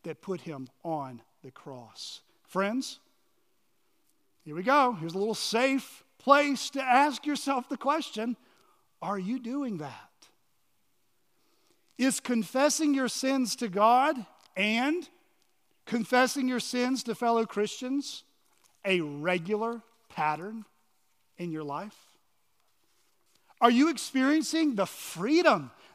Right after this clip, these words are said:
that comes with humble confession where your sins have been forgiven and you receive God's mercy in Christ?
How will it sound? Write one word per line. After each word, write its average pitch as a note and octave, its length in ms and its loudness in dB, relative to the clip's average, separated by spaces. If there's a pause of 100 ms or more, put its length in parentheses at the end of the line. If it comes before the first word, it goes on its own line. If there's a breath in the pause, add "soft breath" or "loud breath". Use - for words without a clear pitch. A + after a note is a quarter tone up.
that B3 240 6
comes C#4+ 440 4
with A#3 140 0
humble D#4 480 4
confession B3+ 800 -2 (400 soft breath)
where C#4+ 160 4
your C4 180 4
sins E4+ 400 4
have D4 100 0
been B3 160 2
forgiven C#4 640 2 (880 soft breath)
and C#4 160 4
you C#4 120 6
receive C4+ 420 2
God's A#3+ 300 4
mercy C4 460 0
in B3+ 100 -4
Christ? - 720 -8